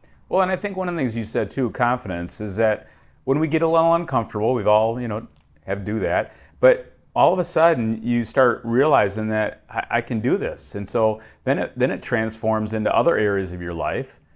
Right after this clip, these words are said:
So if you feel like you can do the twenty-one days, that's gonna give you a lot of confidence that, "Hmm, I can do some of these other things, and maybe I start moving my body more, or, um, I'm gonna work on my breath," or whatever it might be.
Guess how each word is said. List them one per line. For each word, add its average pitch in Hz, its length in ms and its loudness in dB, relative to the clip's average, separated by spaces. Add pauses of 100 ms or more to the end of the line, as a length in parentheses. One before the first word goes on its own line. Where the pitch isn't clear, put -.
(160)
So 104 500 2
if 107 140 -8
you 113 100 -2
feel 131 220 0
like 123 180 2
you 113 80 -4
can 101 220 -4
do 117 160 2
the 110 120 0
twenty-one 107 440 -2
days, 120 400 2
that's 113 180 0
gonna 151 160 -4
give 107 140 -4
you 98 80 0
a - 20 0
lot 98 160 2
of 82 80 -6
confidence 123 480 -6
that, 95 240 -2 (400)
"Hmm, 135 240 -2
I 110 80 0
can 156 160 -4
do 113 100 -2
some 113 200 -2
of 113 40 -2
these 117 140 -2
other 160 180 0
things, 98 160 -4
and 98 80 -4
maybe 110 220 -2
I 117 60 0
start 117 240 0
moving 120 180 -2
my 120 140 0
body 131 280 0
more, 76 400 -6 (380)
or, 104 760 0
um, 95 600 -4
I'm 104 140 0
gonna 113 100 -2
work 110 200 -2
on 107 60 -2
my 107 100 0
breath," 107 460 0
or 98 160 -2
whatever 170 280 4
it 180 60 -2
might 120 260 0
be. 95 480 -4